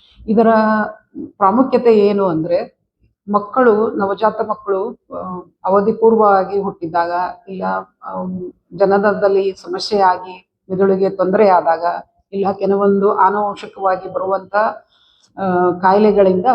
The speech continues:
ಮಕ್ಕಳ ಬೆಳವಣಿಗೆ ಕುಂಠಿತ ಆಗುತ್ತೆ. ಮಕ್ಕಳ ಬೆಳವಣಿಗೆ ಅಂದ್ರೆ ಬರೀ ದೈಹಿಕ ಒಂದೇ ಅಲ್ಲ, ಮಾನಸಿಕವಾಗಿನೂ ಕುಂಠಿತವಾಗುತ್ತೆ.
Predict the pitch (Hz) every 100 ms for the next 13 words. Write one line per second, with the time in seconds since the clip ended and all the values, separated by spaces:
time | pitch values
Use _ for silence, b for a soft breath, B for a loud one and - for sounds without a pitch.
0 | 180 196 190 - 262 226 196 208 220 196
1 | 214 233 220 208 175 147 - _ - 180
2 | - 233 214 214 226 233 226 214 220 269
3 | 269 190 214 185 190 226 226 214 196 226
4 | 202 175 - - 175 180 202 214 - 208
5 | 202 208 269 277 190 147 170 165 - -
6 | _